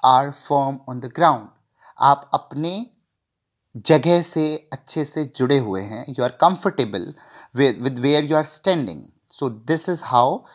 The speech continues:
it works. Okay, so if we talk about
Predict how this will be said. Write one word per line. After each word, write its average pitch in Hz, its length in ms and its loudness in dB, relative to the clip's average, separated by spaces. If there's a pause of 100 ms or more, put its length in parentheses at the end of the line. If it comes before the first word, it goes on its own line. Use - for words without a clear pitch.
(280)
it 123 120 -10
works. - 480 -10 (160)
Okay, 156 320 2 (380)
so 214 400 2
if 190 160 -2
we 214 60 -2
talk 214 200 0
about 196 580 2